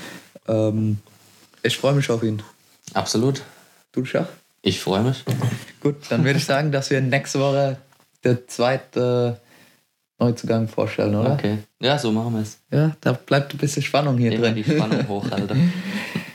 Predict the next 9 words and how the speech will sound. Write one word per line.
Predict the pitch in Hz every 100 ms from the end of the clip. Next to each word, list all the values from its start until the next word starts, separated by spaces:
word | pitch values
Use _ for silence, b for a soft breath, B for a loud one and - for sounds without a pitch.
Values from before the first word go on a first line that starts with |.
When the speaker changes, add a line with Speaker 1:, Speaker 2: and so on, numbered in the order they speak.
| B _
Speaker 1:
Ja, | 143 143
Georg, | 143 135 135 -
wie | 151
siehst | 143 160 -
denn | 156
du | 147 165 135
unsere | 151 139 139
Mannschaft? | 127 131 127 127 123 -
Äh, | 127 127 123